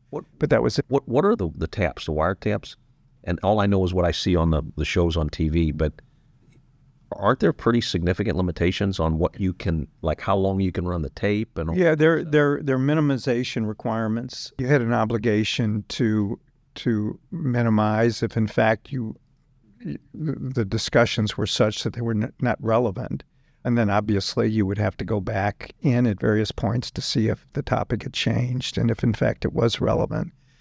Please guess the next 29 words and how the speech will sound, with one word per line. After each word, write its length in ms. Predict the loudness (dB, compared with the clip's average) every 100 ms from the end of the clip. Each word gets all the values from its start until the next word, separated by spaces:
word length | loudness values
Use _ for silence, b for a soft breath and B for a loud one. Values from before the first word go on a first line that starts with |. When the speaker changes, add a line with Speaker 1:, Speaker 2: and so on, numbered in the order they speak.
| b b b b
Speaker 2:
So, 500 | -2 2 2 2 -2
yeah, 160 | 0 2
there 140 | 2
were, 180 | 2 2
there, 300 | 2 0 -2
there 260 | -2 0 2
are 280 | 2 2 0
minimization 880 | -2 -2 0 0 0 0 0 0
requirements, 920 | -2 -2 0 2 4 2 2 -2 -6 -10 -6
and, 440 | -2 0 0 0
and 220 | -2 -2 0
obviously 800 | -2 0 0 -2 -2 0 0
judges, 720 | -2 2 2 4 2 0 0 -6 -6 -2
I 80 | -2
think, 380 | 0 -2 -4 -10 -4
take 200 | -2 0
a 80 | 2
hard 260 | 2 2
look 400 | 0 0 0 -4 -20 _ _ _ _ -4
at 120 | -2
wiretap 600 | 0 2 2 4 2 2
applications 840 | 0 -2 -2 -2 -2 -2 -4 -4 -4
because 360 | -4 0 0
Speaker 1:
Did, 40 | 0
did 20 |
Speaker 2:
they're 100 | 0
very 200 | 2 2
Speaker 1:
one 40 | 0
Speaker 2:
intrusive. 540 | 0 0 0 -2 -4